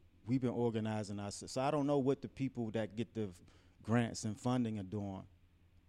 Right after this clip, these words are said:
uh, but those of us who are from that community and have been out there, you know, every week, uh,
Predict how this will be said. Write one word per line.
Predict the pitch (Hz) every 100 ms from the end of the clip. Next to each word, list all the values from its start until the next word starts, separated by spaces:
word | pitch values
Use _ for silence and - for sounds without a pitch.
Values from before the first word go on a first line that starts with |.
| - -
uh, | 107 101 98 95 92 - - - _ -
but | 101
those | 123 131 117
of | 110
us | 120 117 -
who | 127 120
are | 113 107
from | - 131 113
that | 107
community | - 104 117 107 107 104 - - -
and | 107
have | 104 98
been | 110
out | 117 117 101
there, | 110 110 104 - - - - - - - -
you | 123
know, | 107 104 -
every | 117 110 113
week, | 110 123 - - - - -
uh, | 107 104 101 98